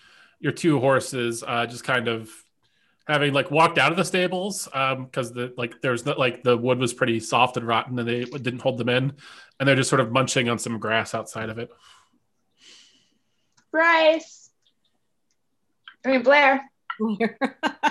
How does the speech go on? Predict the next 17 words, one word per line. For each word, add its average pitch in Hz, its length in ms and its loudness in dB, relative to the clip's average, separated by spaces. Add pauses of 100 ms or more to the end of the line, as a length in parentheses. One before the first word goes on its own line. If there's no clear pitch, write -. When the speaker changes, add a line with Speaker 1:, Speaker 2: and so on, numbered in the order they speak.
(300)
Speaker 1:
Um, 131 440 -2 (680)
<laughs> - 880 -6
uh, 123 460 2
he 139 180 -2
comes 123 240 -4
floating 127 280 4
out 120 100 4
of 117 60 -2
the 117 60 -2
house. 123 260 2
"Yes, - 500 2 (100)
yes, 147 220 -6
Master, 117 680 -2 (160)
uh, 110 340 -8
Master 123 240 -8
Brindley." 107 320 -6 (360)
Speaker 2:
Um, 254 340 -4